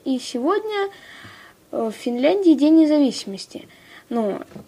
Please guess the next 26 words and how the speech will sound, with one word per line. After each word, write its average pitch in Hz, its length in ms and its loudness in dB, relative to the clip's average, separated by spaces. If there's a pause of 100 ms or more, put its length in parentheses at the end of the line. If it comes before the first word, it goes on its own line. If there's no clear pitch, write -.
(160)
это, 220 320 -2
это 214 240 0
государственный 247 580 0
пля-, 247 300 -2 (180)
праздник 311 480 2
в - 60 -14
Финляндии, 262 840 4
отмечаемый 349 720 2
ежегодно, 240 540 2
шестого 262 320 -2
декабря. 262 480 -6 (380)
Понятно, 233 400 -2
что - 160 -16
ежегодно. 196 440 -14 (840)
Он 370 180 4
считается 339 560 4
национальным 285 680 4
днём 208 180 -4
страны 269 400 2 (160)
и 349 280 8
днём, 302 420 2 (340)
собственно, 269 400 -2
флага 247 320 0
этой 196 240 -6
страны. 226 440 -6 (1300)
Значит, 254 540 0